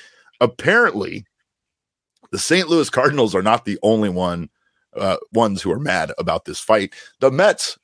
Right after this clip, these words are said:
are very angry about what's going on. Apparently, w-, in M L B with, with pitches, uh, the Mets and Major League <laughs> Baseball are set to chat on Friday, today, over the club's issues with baseball and,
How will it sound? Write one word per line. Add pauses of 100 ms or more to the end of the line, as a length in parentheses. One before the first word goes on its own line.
are
very
angry
about
what's
going
on.
Apparently, (380)
w-,
in
M
L
B
with, (120)
with (120)
pitches, (360)
uh, (400)
the
Mets
and
Major
League
<laughs>
Baseball
are
set
to
chat (400)
on
Friday,
today,
over
the
club's
issues (320)
with
baseball
and,